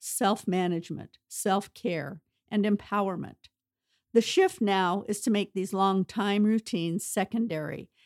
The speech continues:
and move to person-centered care. There may be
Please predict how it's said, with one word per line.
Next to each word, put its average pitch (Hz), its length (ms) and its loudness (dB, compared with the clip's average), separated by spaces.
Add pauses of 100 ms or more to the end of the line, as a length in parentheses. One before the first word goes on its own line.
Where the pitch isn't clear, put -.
(120)
and 208 200 4
move 214 300 2
to 202 100 -6
person-centered 180 960 -4
care. - 420 -10 (520)
There 220 100 6
may 233 160 6
be 220 240 0